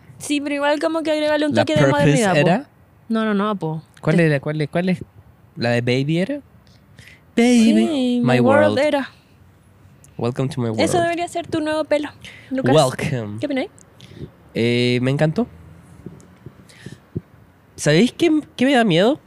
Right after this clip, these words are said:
Speaker 2: en la vida real?
Speaker 1: ¿Qué te da miedo?
Speaker 2: Como las mujeres en los conciertos de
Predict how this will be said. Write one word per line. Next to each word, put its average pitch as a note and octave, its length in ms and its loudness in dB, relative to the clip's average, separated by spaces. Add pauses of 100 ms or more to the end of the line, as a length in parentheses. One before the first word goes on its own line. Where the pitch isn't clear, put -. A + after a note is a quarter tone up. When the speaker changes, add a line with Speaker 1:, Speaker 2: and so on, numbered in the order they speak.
(160)
Speaker 2:
en E3+ 140 -2
la F#3 80 2
vida G3 200 4 (220)
real? F3+ 280 2
Speaker 1:
¿Qué C#4+ 60 -6
te B3+ 60 -4
da B3 120 0
miedo? G#3 320 -2 (1120)
Speaker 2:
Como C#3 640 2
las C3 200 0
mujeres D3+ 400 2
en F#3+ 60 2
los F3 100 2
conciertos D3+ 560 0
de D3 300 0